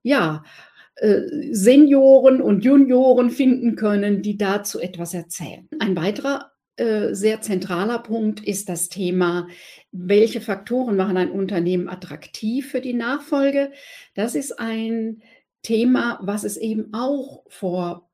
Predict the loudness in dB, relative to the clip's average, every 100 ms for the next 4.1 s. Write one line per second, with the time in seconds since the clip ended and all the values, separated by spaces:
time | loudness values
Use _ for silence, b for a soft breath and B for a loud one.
0 | _ _ _ _ 0 0 -2 -4 -4 -4
1 | -12 -16 _ _ 0 2 4 4 4 2
2 | 2 0 0 -4 -8 0 0 0 -4 -2
3 | 0 0 0 0 0 0 0 0 0 -2